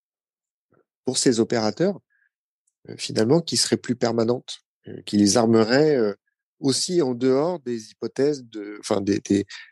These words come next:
des, des, des phases, pardon, d'entraînement, euh, ou d'opération. Du coup, ça m'a rappelé une phrase de Platon qui disait : « Si l'homme a été bien formé,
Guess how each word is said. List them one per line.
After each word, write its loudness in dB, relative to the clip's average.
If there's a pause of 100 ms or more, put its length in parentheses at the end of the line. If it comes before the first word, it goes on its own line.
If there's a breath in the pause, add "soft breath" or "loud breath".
(100)
des, 4
des, -2
des -4
phases, 2
pardon, -2
d'entraînement, -2 (100)
euh, -8
ou -4
d'opération. 0 (540)
Du -6
coup, -4
ça 2
m'a 2 (1300)
rappelé -2
une -4
phrase -6
de -6
Platon 0 (760)
qui -12
disait : « 2 (600)
Si 2
l'homme 4
a 4
été 0
bien 0
formé, -2